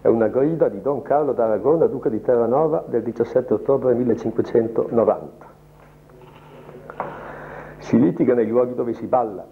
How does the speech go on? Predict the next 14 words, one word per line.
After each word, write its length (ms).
o 100
dove 200
si 100
giocano 340
denari, 400
passione 400
antichissima 840
e 100
diffusa. 640
Si 200
odiano 680
Galeazzo 580
Secco 300
Suardo 680